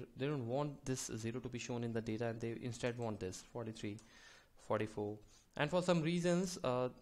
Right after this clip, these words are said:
it is already whe-, wherever, I mean, they want to have these changes,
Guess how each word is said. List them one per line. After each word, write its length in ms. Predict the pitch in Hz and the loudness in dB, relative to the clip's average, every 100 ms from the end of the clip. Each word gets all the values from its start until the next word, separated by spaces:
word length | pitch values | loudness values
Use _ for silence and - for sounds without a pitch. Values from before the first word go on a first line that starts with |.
| - | -4
it 140 | - 139 | -2 -2
is 140 | 151 | -2
already 420 | - 135 143 160 160 - - _ _ - - - - - - - - 131 | 2 2 4 2 0 -8 -20 _ _ -20 -20 -20 -20 -20 -20 -20 -12 0
whe-, 200 | 135 151 - | 2 2 0
wherever, 340 | 139 147 175 | 4 6 8
I 60 | 185 | 6
mean, 160 | 147 139 | 4 4
they 120 | 135 | 4
want 300 | 127 135 - | 4 -2 -2
to 180 | 143 131 | -4 0
have 260 | 127 117 | 2 2
these 160 | 131 127 | 0 -4
changes, 540 | - 120 123 127 120 | -2 -2 0 0 -2